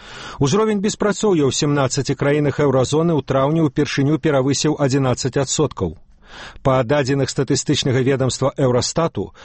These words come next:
самае вялікае беспрацоўе ў Гішпаніі. Там не маюць працы амаль чвэрць эканамічна актыўнага насельніцтва. У цэлым, у траўні ў еўразоне без працы засталіся сямнаццаць з паловай мільёнаў чалавек, на мільён васемсот тысяч больш,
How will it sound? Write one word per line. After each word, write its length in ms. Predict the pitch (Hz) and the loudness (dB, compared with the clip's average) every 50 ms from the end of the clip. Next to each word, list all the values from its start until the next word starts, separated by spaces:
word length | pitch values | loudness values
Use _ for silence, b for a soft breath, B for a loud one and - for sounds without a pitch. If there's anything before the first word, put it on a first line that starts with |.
| B B | B B
самае 400 | - - 147 147 143 151 147 143 139 | -2 0 2 2 2 2 2 2 2
вялікае 340 | 143 147 160 - 160 151 131 143 | 2 0 0 0 0 0 2 0
беспрацоўе 560 | 139 - - 139 135 - - 160 156 147 147 147 | -2 0 0 -2 -2 0 2 2 2 4 4 2
ў 40 | 123 104 | 2 0
Гішпаніі. 600 | 139 127 - - 175 156 135 117 98 90 85 85 - B B B B B | 0 -2 -2 -2 -2 0 0 0 0 -2 -4 -8 -14 B B B B B
Там 200 | - 139 135 139 | 0 0 2 2
не 100 | 135 131 | 2 2
маюць 360 | 127 127 127 127 120 - - - | 2 2 2 2 0 0 -2 -2
працы 400 | 135 131 147 147 - - 180 - - 127 | 0 0 0 0 0 -2 -2 0 0 0
амаль 220 | 123 127 120 113 | 2 2 2 0
чвэрць 440 | - - 113 110 135 151 139 - - - | 0 -2 -2 0 0 0 0 -2 -6 -6
эканамічна 680 | 165 - 127 117 117 117 120 131 - - 143 151 - 139 | -4 -2 0 0 2 2 0 0 0 -2 -2 -2 -2 -2
актыўнага 480 | - - - 120 110 117 113 123 127 131 | -2 0 0 0 2 2 0 0 0 0
насельніцтва. 680 | 127 - - 151 139 113 107 95 - - - - 71 - - - B B B B B B B B B | 0 0 0 0 2 2 0 -2 -2 -6 -8 -8 -10 -12 -16 -20 B B B B B B B B B
У 120 | 143 139 | -2 0
цэлым, 380 | - - 180 190 202 214 208 185 | 0 0 0 2 2 2 0 0
у 100 | 175 143 | -2 -2
траўні 420 | - 135 135 143 151 170 175 175 170 | 0 0 0 2 2 2 2 0 0
ў 240 | - 160 143 147 143 | 2 2 2 4 4
еўразоне 520 | 139 131 131 113 110 139 151 160 170 160 | 4 2 2 2 2 0 2 2 2 0
без 240 | 127 139 135 - - | 2 0 0 0 0
працы 380 | - 135 135 139 - - 170 156 | 0 0 0 0 0 0 -2 0
засталіся 640 | - 151 - - - 127 120 131 147 - - 156 151 135 | 0 0 -2 0 0 0 2 2 2 2 0 -2 -2 -2
сямнаццаць 600 | - - 147 127 123 127 135 127 - - 139 - | -2 0 0 2 2 2 0 0 0 -2 -4 -4
з 80 | - - | -2 0
паловай 380 | 131 120 127 127 131 135 120 131 | 0 2 2 2 2 2 2 0
мільёнаў 400 | 127 120 120 127 123 123 123 117 | 0 0 2 2 2 2 0 0
чалавек, 600 | - - 135 135 135 131 127 104 - - - - B B B B B B B B | 0 0 0 2 2 2 2 0 -2 -6 -18 -20 B B B B B B B B
на 160 | 135 139 135 | 0 2 2
мільён 360 | 135 131 117 107 131 127 117 | 2 0 2 2 0 0 2
васемсот 500 | 117 120 - 127 117 - - 123 110 - | 0 0 0 0 -2 0 0 0 0 2
тысяч 340 | - 123 - - 107 85 90 | 0 0 0 0 -2 -4 -2
больш, 380 | 90 113 151 190 - - - | -2 0 0 0 0 -2 -8